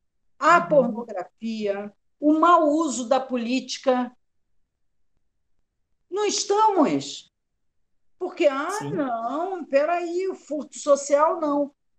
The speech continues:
Speaker 1: E sim, se eu entro no trabalho oito horas, seja ele público ou privado,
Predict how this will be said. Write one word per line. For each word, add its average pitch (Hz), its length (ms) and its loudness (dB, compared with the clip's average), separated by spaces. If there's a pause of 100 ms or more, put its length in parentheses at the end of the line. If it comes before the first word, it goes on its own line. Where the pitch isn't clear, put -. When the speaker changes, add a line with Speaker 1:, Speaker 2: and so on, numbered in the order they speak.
(120)
Speaker 1:
E 359 100 -10
sim, 294 680 2 (560)
se - 300 2
eu 403 240 4
entro 392 320 -2
no 349 140 -4
trabalho 170 760 -2 (140)
oito 349 500 4
horas, - 760 2 (100)
seja 269 500 6
ele 185 340 -2 (120)
público 370 440 2
ou 349 100 -6
privado, 156 760 -8